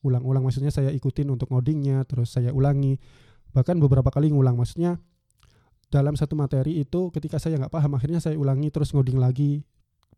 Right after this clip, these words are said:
dan nggak paham, ngoding lagi. Dan itu kendalanya sebenarnya bukan karena saya nggak ngerti codingnya gitu ya. Jadi lebih ke bahasanya, karena ketika dijelaskan tentang coding itu dijelaskan juga konsepnya. Bahasa Inggris saya ketika itu,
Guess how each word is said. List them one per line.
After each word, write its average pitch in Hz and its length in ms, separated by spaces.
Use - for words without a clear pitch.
dan 131 240
nggak 139 140
paham, 147 500
ngoding 135 240
lagi. 131 340
Dan 131 180
itu 135 160
kendalanya 143 460
sebenarnya 135 340
bukan 127 300
karena 127 480
saya 131 480
nggak 131 320
ngerti 139 240
codingnya 131 400
gitu 127 160
ya. 117 160
Jadi 135 240
lebih 170 240
ke 175 160
bahasanya, 135 480
karena 143 240
ketika 143 400
dijelaskan 131 1040
tentang 131 240
coding 131 320
itu 156 160
dijelaskan 127 560
juga 127 480
konsepnya. 123 560
Bahasa 147 320
Inggris 143 240
saya 151 160
ketika 139 340
itu, 175 560